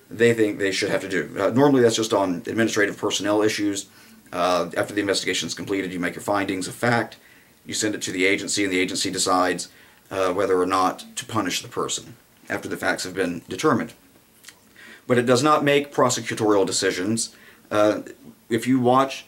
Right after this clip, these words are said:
inspectors general testify before Congress, they lament this fact often, that they don't have any prosecution authority because they will find a, you know, course of very serious misconduct,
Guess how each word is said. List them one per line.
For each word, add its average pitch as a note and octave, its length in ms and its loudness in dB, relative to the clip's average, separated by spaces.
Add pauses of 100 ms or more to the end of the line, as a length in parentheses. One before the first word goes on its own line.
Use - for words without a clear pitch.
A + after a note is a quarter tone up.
inspectors A2+ 520 0
general G#2+ 320 2
testify A2+ 420 0
before G2 280 -4
Congress, B2+ 580 0 (360)
they B2+ 200 6
lament D#3 400 4
this A2+ 160 2
fact - 320 0
often, G2+ 480 0 (340)
that G#2+ 140 0
they A2+ 120 4
don't A2+ 220 4
have F#2 300 0
any G2 180 -2
prosecution F#2 680 -2
authority E2+ 460 -4
because G2 440 -2
they F#2+ 120 2
will A2+ 140 2
find F#2+ 500 -2 (480)
a, F#2+ 220 0
you F2 380 -8
know, D#2+ 100 -6
course G#2+ 300 0
of G2+ 80 -4
very G2 220 2
serious A2+ 320 2
misconduct, A2+ 720 -2